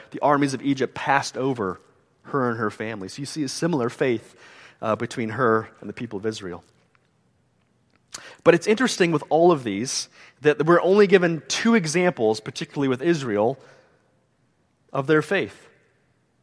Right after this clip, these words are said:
'Cause if you remember, the Exodus generation, not a good example.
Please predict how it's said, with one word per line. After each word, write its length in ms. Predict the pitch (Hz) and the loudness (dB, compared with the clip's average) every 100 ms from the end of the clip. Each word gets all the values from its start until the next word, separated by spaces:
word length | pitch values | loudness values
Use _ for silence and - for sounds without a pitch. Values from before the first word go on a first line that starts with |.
| _ | _
'Cause 160 | 170 | 0
if 140 | 170 175 | 0 0
you 120 | 208 | 4
remember, 600 | 202 190 269 147 120 139 - _ _ _ _ _ _ _ _ _ | 4 6 2 4 0 -2 -12 _ _ _ _ _ _ _ _ _
the 120 | 135 156 | 2 4
Exodus 340 | 175 160 - | 4 -4 -2
generation, 640 | 165 139 135 - 110 85 - _ _ _ _ _ _ _ _ _ _ _ _ _ | 0 2 2 0 -6 -12 -18 _ _ _ _ _ _ _ _ _ _ _ _ _
not 200 | 139 151 | 2 2
a 60 | 139 | 2
good 120 | 127 | -4
example. 500 | 110 98 - - | -6 -10 -10 -14